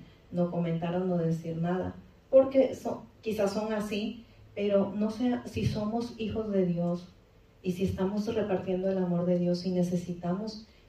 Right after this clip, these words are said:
la ayuda, si necesitamos una oración, porque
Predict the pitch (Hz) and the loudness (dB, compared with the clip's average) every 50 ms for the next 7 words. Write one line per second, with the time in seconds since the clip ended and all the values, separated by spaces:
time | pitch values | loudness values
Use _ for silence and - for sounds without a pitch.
0 | - - 190 175 175 165 170 170 175 180 175 165 175 175 - 185 185 180 175 175 | -12 -2 2 4 4 4 4 4 4 4 4 4 2 0 -2 -2 0 0 2 2
1 | - 170 - - 170 - - 175 180 196 202 208 208 - - 190 196 196 202 202 | 0 -2 -2 -2 -4 -4 -2 -2 -2 -2 -4 -6 -8 -8 -6 -4 -2 0 0 0
2 | 202 180 170 170 - - 180 175 170 175 175 175 - - - - - - - - | 0 0 0 0 -2 -4 -4 -4 -2 -2 -4 -6 -10 -14 -20 -20 -20 -20 -20 -20
3 | - - 180 180 175 - 180 175 175 - - | -10 -6 -4 -4 -4 -2 0 0 0 0 -4